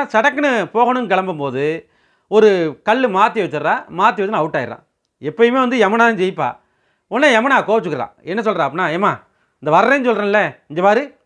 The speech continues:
நான் தோத்துட்டேன்" அப்படிங்கிறா. உடனே யமுனாவோட அம்மா சொல்றாங்க, "டேய் கந்தா,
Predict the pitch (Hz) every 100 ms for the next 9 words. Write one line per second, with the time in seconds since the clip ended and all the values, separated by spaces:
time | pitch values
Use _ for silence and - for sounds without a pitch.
0 | _ 165 165 208 240 196 147 - _ 156
1 | 151 139 147 123 - _ _ _ _ _
2 | 220 294 294 214 185 160 156 208 285 269
3 | 208 180 254 233 175 165 165 175 160 120
4 | _ _ _ 170 208 180 190 190 113